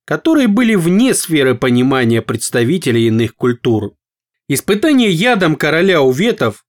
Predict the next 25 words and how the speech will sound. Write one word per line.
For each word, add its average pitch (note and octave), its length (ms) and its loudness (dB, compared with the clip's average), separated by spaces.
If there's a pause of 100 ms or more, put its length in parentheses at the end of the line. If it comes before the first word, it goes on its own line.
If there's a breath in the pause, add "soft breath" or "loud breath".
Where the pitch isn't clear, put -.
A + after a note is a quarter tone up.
(160)
убедительное A3 680 0
доказательство G3 920 -2
того, D3 440 0
что C3 180 -4
его B2 240 2
наследник A#2+ 580 -2
не A#2+ 120 0
колдун. A#2+ 580 -2 (540)
Однако C#3 420 -2
даже F#3+ 300 0
обычный A3 560 0
человек D#3 560 0
может A3 260 0
быть G3 220 0
передатчиком E3 800 0
фекани, D#3+ 640 0
как B2 240 -6
безобидная E3 760 0
внешняя C#3+ 500 0
муха B2+ 360 0
Ц C#3 180 -2
Ц, A#3+ 400 -2
переносчиком D3+ 720 0
сонной B2+ 380 0
болезни. B2 680 -2